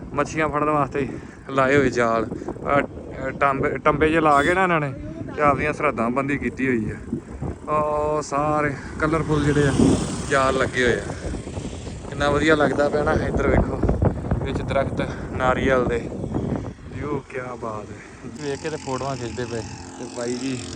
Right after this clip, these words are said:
ਆਪਣੇ ਵਾਸਤੇ ਆਏ ਨੇ ਮਿਲਣ ਵਾਸਤੇ। ਹੈਲੋ, ਕੀ ਹਾਲ ਸਰ?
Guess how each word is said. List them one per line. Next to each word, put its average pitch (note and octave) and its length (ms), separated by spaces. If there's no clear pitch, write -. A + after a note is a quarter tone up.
ਆਪਣੇ A#2+ 260
ਵਾਸਤੇ A#2+ 300
ਆਏ G#2+ 120
ਨੇ A2+ 460
ਮਿਲਣ A#2 200
ਵਾਸਤੇ। A2 340
ਹੈਲੋ, G3+ 640
ਕੀ E3 60
ਹਾਲ G3 280
ਸਰ? G#3+ 540